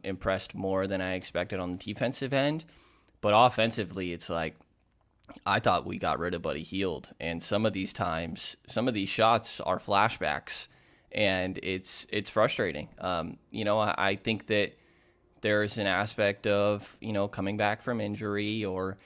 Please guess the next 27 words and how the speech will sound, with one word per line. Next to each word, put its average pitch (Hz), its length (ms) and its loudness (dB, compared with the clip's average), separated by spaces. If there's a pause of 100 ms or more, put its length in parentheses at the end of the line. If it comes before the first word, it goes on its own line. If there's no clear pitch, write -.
(220)
maybe 98 380 -2
he 101 640 -4
feels 104 580 0
a 98 140 0
need 98 440 -2
to 90 460 0 (760)
punish 110 480 2
defenses 107 720 0
that 104 160 0
are 95 200 2
helping 101 400 -2
off 101 240 4
of - 140 -10
him 107 280 0
a 104 40 0
little 107 260 0
bit. 104 220 0
And 95 120 -4
I 95 80 -2
think 101 220 -6
that 82 100 -6
everybody 104 800 0 (320)
on 107 120 2
the 104 80 0
team 110 340 -2
has 104 240 0
aspects 101 680 0